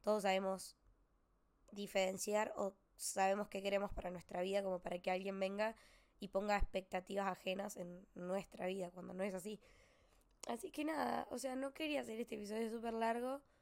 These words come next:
pero tengo un par de cosas para hablar, tengo un par de cosas para contar. Eh, me tengo que anotar algunas porque siento que ya no sé qué contar. Ah, ya, ya no sé, como que me decís, "Contate algo ya", y ya no sé.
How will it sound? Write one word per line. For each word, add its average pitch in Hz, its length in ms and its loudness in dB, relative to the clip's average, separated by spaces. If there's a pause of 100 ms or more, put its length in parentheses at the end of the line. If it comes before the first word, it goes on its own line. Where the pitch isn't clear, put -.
(400)
pero 208 600 2
tengo 262 160 2
un 262 60 2
par 202 160 4
de 196 80 0
cosas 196 220 -4
para 190 160 -4
hablar, 196 300 2
tengo 202 160 -6
un 196 60 -6
par 190 160 -4
de 190 80 -6
cosas 190 240 -8
para 190 240 -6
contar. 202 540 -4 (640)
Eh, 196 520 -2
me 214 220 -8
tengo 214 240 -2
que 196 160 4
anotar 185 560 2
algunas 190 400 -4
porque - 300 -10
siento 185 280 -2
que 185 300 -4
ya 180 160 -2
no 180 120 -4
sé 190 160 -4
qué 196 120 -16
contar. 196 400 0
Ah, 185 200 2 (360)
ya, 214 200 4
ya 220 160 6
no 233 120 2
sé, 226 120 -2
como 226 200 -2
que 196 280 -4 (180)
me 208 120 2 (100)
decís, 226 360 -4
"Contate 208 380 2
algo 220 160 2
ya", 226 240 2
y 220 80 0
ya 185 140 -2
no 196 100 -2
sé. 185 180 -8